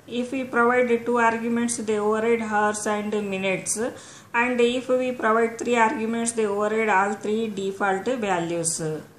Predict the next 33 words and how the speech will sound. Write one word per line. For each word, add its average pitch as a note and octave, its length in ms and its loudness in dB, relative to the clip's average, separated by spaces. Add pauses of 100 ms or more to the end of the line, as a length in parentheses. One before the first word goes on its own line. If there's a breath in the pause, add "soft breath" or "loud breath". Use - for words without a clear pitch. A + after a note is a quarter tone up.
(320 loud breath)
The A#3+ 380 0
S A3 160 2
T C4+ 180 0
R B3+ 600 4
method. F3+ 560 -2
S F3+ 400 2
T C#4+ 180 -2
R C#4 160 4
is B3+ 220 -2
a B3+ 160 4
special A#3+ 520 -2
method G#3+ 520 -2
like A3 240 -2
init A3 720 -2
that F#3+ 200 0
is A3 420 0
supposed G#3 600 -2
to G#3+ 160 0
return G3 380 -4
a G#3 160 -4
string G#3+ 340 -6
representation G3+ 1040 -6
of G3 260 -2
an G3 160 -6
object. F#3 560 -4 (500 loud breath)
For A#3 200 4
example, B3 440 2
here A3+ 280 2
is A#3 200 0
a A3+ 120 2
string A3+ 720 0 (280 loud breath)
method G#3+ 380 -4
for A3 640 0